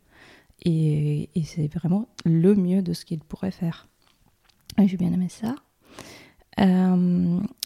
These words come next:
puis, euh, la distribution des rôles, comme ils ont décidé de faire, c'est, euh, avoir des décisions top-down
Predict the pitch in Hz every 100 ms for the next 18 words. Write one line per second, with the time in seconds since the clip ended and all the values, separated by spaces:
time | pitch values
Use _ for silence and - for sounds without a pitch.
0 | - - - - 202 190 190 190 185 185
1 | 180 180 180 180 185 180 196 - 214 220
2 | - 254 233 202 190 - 214 254 294 -
3 | _ _ - - 208 202 202 196 190 -
4 | 196 190 190 - 220 247 _ - - -
5 | - _ - - - 196 185 185 180 180
6 | 175 175 175 175 - - 196 185 190 202
7 | 202 202 190 180 185 202 214 202 220 -
8 | _ _ _ _ 208 202 - 196 208 202
9 | 196